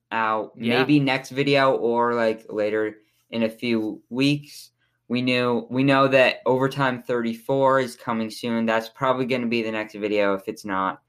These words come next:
Speaker 1: Unpredictable
Speaker 2: Mm.
Speaker 1: Trick
Speaker 2: Well,
Speaker 1: Shots
Speaker 2: yeah.
Speaker 1: two.
Speaker 2: So, yeah, so it's either gonna be, uh, Overtime or Unpredictable next one.
Speaker 1: Mm-hmm.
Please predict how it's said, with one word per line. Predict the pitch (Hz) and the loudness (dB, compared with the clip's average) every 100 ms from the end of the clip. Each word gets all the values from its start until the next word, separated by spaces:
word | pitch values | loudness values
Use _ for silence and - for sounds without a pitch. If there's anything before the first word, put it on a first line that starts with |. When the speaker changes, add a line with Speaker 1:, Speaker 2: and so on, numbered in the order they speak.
| _ _ _ - | _ _ _ -2
Speaker 1:
Unpredictable | 113 113 113 110 110 - 101 | 0 0 2 0 0 -2 -2
Speaker 2:
Mm. | 127 123 _ - | -2 -14 _ -10
Speaker 1:
Trick | - 113 | -4 2
Speaker 2:
Well, | 185 | 4
Speaker 1:
Shots | - | 4
Speaker 2:
yeah. | 165 110 120 113 | 2 2 2 0
Speaker 1:
two. | 113 | 0
Speaker 2:
So, | - | -4
yeah, | 170 113 | -4 -4
so | - 156 135 | -4 -8 -8
it's | 135 | -8
either | 160 156 | -8 -8
gonna | 147 | -12
be, | 139 131 120 110 _ _ - | -14 -14 -14 -16 _ _ -8
uh, | 117 107 | -6 -6
Overtime | 98 113 113 - 107 104 101 | -8 -12 -14 -10 -10 -10 -14
or | 98 101 98 98 101 _ _ _ _ _ _ 120 | -14 -12 -10 -12 -18 _ _ _ _ _ _ -6
Unpredictable | 117 113 104 107 - 98 101 | -6 -8 -8 -8 -10 -16 -16
next | 101 101 - - | -14 -16 -16 -14
one. | 95 92 101 _ | -14 -14 -16 _
Speaker 1:
Mm-hmm. | 117 110 87 | -4 -4 -6